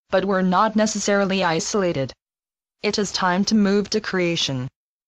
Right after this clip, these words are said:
So you will, even though it seems to many of you that such is impossible. Just as you might have believed when your first grade instructor told you that by copying letters, you would eventually learn to put those letters together to read books in your school library.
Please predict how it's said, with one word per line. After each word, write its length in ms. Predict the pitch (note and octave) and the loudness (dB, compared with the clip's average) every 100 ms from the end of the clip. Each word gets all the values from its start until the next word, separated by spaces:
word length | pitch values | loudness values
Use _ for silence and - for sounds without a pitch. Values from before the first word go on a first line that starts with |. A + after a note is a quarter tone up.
| _ _ _ | _ _ _
So 200 | - A3 | -4 0
you 260 | G#3 G3 G#3+ | 0 2 0
will, 340 | F3 D3 B2+ - _ | 0 -2 -4 -10 _
even 320 | G#3 A3+ B3+ A#3+ | 0 0 2 2
though 160 | G#3+ | 0
it 120 | G#3 | -2
seems 380 | - A#3 A3+ A#3 | -2 0 2 2
to 120 | - | 0
many 360 | G#3 G3 B3 C4 | 2 2 2 2
of 140 | A#3 | 2
you 160 | G#3 A3 | 2 2
that 200 | F#3+ F#3 | 2 0
such 280 | - A#3 A#3 | -2 0 0
is 120 | G#3+ | 0
impossible. 720 | G#3 G#3 G3 F#3+ - C#3 B2+ C3 _ _ _ _ _ _ | 0 0 0 0 -2 -4 -6 -8 _ _ _ _ _ _
Just 320 | F3+ G3+ G3+ - | -4 0 0 0
as 220 | F3+ E3+ | -2 0
you 180 | G3 G#3+ | 2 2
might 280 | A3+ C4+ | 2 2
have 180 | - G3+ | 0 -2
believed 420 | F3+ G#3 G#3+ G3 | 2 2 2 2
when 200 | G3+ A3 | 0 4
your 180 | A3+ G#3+ | 4 2
first 400 | G3+ A3+ A3 - | 0 0 0 0
grade 240 | - G3 G3+ | 0 2 2
instructor 580 | G3+ - G3+ G3+ C4 | 0 0 -2 0 0
told 380 | B3 - C4 C4+ | 0 2 2 4
you 100 | B3+ | 2
that 180 | A3 G3+ | 2 2
by 180 | G3+ F#3+ | 2 0
copying 680 | G3 G3+ F#3 G3 G3 G3+ F#3 | 0 0 0 2 2 2 2
letters, 440 | F3+ E3+ C3 C#3 - _ | 0 0 -2 -4 -12 _
you 180 | - A3 | -2 2
would 180 | G#3 A#3 | 4 2
eventually 540 | G3+ G3 A3 - A#3+ | 2 2 2 2 0
learn 380 | A3 F#3 F#3+ A3 | 0 2 2 2
to 120 | A3+ | 0
put 280 | G#3 C4 C#4+ | 0 -2 0
those 260 | G3 G3 F#3 | 2 0 0
letters 340 | G3 F#3+ F#3 | 0 0 0
together 460 | - A3+ F#3+ G3 G#3+ | -2 0 2 2 0
to 160 | A#3 | 0
read 280 | G#3 G#3 G#3 | 0 0 0
books 280 | G#3+ G#3+ - | 0 -2 0
in 140 | F3+ | 0
your 140 | F3 G3+ | 0 0
school 340 | - G#3+ G#3+ | 0 0 2
library. 560 | A3 A3+ G3+ D#3+ C#3 | 4 4 4 0 -2